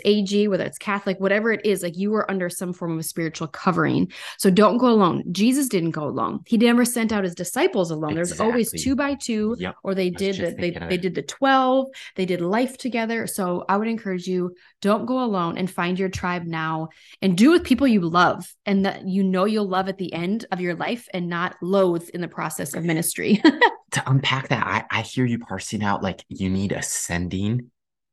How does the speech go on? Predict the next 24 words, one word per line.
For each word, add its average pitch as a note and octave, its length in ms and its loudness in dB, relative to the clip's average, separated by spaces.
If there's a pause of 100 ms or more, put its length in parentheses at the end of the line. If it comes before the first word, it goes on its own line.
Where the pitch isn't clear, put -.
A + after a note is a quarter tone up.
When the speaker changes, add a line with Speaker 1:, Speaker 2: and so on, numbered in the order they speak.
(120)
Speaker 1:
Yeah. F#3 240 0 (100)
Speaker 2:
group, A#2 480 4
a G2 80 -2
group G2 220 -2
of A2 80 -2
people G2+ 300 -2
that E2 180 -4
prays, F2 440 -2
gives, E2+ 380 -2
sends. E2 720 -4
Speaker 1:
Yep. G3+ 200 2 (280)
Speaker 2:
And A2 120 2
then A2 100 2
you, G#2 300 2
you G#2+ 160 0
don't G#2 220 0
wanna G#2+ 300 0
arrive F2 800 -6
overseas F2 840 -2
and E2 100 -4
be E2+ 240 -2
the - 140 -6
only E2+ 340 0
person D#2+ 760 -4